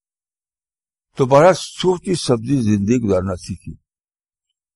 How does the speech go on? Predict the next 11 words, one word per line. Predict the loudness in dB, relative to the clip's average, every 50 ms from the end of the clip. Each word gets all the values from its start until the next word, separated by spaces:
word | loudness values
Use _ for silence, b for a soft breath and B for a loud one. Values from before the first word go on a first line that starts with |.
| _ _ _ _ _ _ _ _ _ _ _ _ -16 -6 0
سوچ | 2 2 2 2 2
کر | -2 -2
فیصلہ | -2 -4 -10 -12 -8 -4 -6 -4
کر | -4 -4 -6
لیے | -6 -4 -4 -4 -4 -4 -6 _ _ _ _ _ _ _ _ _ _ _ -6
کہ | -4 0 0
مجھے | 2 4 2
یہ | 2 0
کام | 0 -2 -2 -2 -2
کرنا | -6 -10 -12 -14 -16
ہے۔ | -20 -20